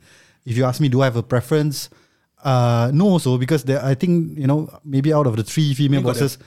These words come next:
Speaker 2: preference on my pay only.
Speaker 1: <laughs> Correct. So at the end of the day, what I bring home, it matters most lah. I couldn't give a shit.
Speaker 2: <laughs>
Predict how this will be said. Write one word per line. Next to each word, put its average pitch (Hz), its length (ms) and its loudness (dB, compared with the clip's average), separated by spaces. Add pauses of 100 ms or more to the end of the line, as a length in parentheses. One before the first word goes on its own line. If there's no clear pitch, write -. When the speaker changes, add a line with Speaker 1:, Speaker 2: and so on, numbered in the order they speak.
Speaker 2:
preference 131 460 -4
on 101 100 -6
my 95 80 -6
pay 98 240 -4
only. 90 300 -10
Speaker 1:
<laughs> - 20 -16 (1160)
Correct. 131 420 0
So 170 120 0
at 180 80 2
the 196 80 4
end 185 80 2
of 180 80 0
the 170 80 2
day, 196 280 2 (220)
what 185 120 2
I 170 80 4
bring 170 260 2
home, 170 400 2 (220)
it 143 180 0
matters 156 340 0
most 160 240 2
lah. 151 220 2
I 123 40 -2
couldn't 196 200 0
give 180 100 2
a 156 80 2
shit. 214 320 0 (100)
Speaker 2:
<laughs> - 80 -18